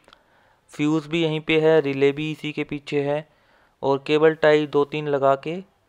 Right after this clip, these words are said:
एक और cable tie यहाँ पे लगा के मैं इसको अच्छे से यहीं fix करके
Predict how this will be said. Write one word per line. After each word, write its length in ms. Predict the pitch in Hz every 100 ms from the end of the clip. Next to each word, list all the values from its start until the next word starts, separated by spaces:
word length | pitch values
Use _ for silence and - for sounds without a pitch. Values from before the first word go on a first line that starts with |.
| _ _ -
एक 200 | 135 151
और 100 | 143
cable 260 | 147 147 143
tie 200 | 143 143
यहाँ 140 | 139
पे 100 | 139
लगा 280 | 139 135 135
के 260 | 135 165 175
मैं 260 | 143 135 131
इसको 260 | - -
अच्छे 240 | 135 135 139
से 80 |
यहीं 180 | 139 135
fix 260 | 135 143 -
करके 420 | - 135 - 175